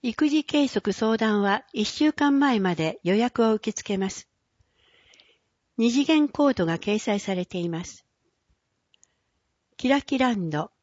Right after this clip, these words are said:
電子申請サービスで要予約。日程、二月二十五日水曜日、午前十時から十一時。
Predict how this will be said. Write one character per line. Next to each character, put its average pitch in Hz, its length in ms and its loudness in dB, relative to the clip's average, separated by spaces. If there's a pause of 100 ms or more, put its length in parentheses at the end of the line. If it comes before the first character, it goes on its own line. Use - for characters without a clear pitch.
(140)
電 277 200 4
子 285 160 -2
申 269 220 0
請 254 180 2
サ 254 200 0
ー 220 40 2
ビ 190 80 -6
ス - 140 -12
で 175 180 -2
要 220 240 2
予 160 140 -2
約。 170 440 -6 (1200)
日 226 200 0 (120)
程、 220 280 0 (280)
二 226 140 2
月 302 240 2
二 302 160 6
十 240 180 0
五 214 120 2
日 202 420 -4
水 269 320 0
曜 240 220 2
日、 156 260 -6 (960)
午 277 160 2
前 220 240 2
十 254 200 2
時 196 120 -2
か 165 140 -6
ら 151 160 -4
十 208 220 2
一 226 220 -4
時。 156 300 -8